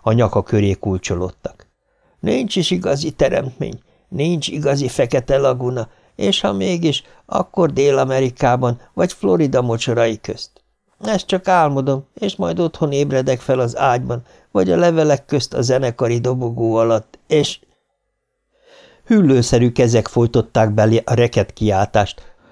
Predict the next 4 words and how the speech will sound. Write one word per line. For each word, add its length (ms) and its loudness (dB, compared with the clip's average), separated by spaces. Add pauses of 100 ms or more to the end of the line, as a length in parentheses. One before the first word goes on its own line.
(160)
Ahogy 300 4
a 100 0
teremtmény 560 2
megfordította, 1000 0